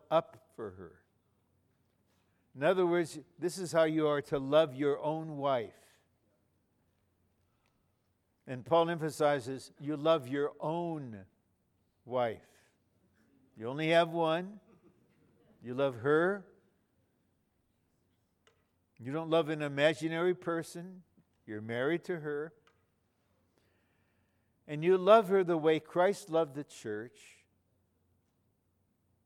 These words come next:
meaning he laid down his life for her.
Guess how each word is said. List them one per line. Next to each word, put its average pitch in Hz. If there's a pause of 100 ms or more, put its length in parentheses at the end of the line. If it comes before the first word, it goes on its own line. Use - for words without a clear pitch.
(180)
meaning 175 (120)
he 160
laid 185
down 175
his 135
life 180
for 120
her. 90